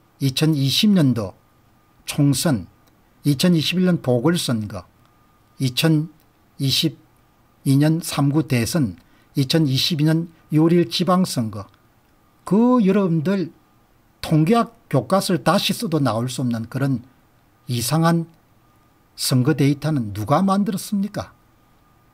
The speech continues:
수입품이 아니지 않습니까? 중앙선관위 작품이지 않습니까?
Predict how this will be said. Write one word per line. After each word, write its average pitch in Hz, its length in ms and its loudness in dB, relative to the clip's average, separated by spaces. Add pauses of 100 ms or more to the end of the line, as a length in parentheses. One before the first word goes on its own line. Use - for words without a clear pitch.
(180)
수입품이 180 560 0
아니지 107 300 -4
않습니까? 165 640 -6 (840)
중앙선관위 190 800 2
작품이지 117 480 -4
않습니까? 87 580 -18